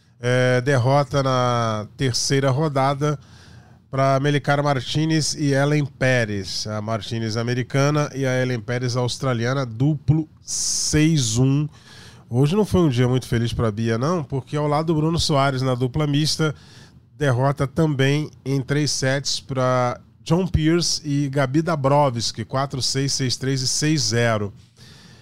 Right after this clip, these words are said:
É, o Rafael Matos também não foi bem no dia de hoje,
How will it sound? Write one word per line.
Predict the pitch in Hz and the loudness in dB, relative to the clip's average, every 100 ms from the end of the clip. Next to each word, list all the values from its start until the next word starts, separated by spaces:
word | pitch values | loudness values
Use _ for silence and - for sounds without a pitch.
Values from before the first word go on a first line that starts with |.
| - - _ | -20 -20 _
É, | 120 120 117 120 120 123 | 0 2 4 4 4 2
o | 135 139 139 127 | 0 0 2 2
Rafael | 139 147 160 147 | 2 2 2 0
Matos | 139 139 143 - | 2 0 -2 -4
também | 160 147 135 131 | -2 0 0 2
não | 139 | 0
foi | - 156 | 0 0
bem | 139 139 | 2 2
no | 135 | 2
dia | 135 170 | 0 2
de | |
hoje, | 180 160 180 160 - | 4 4 2 0 -8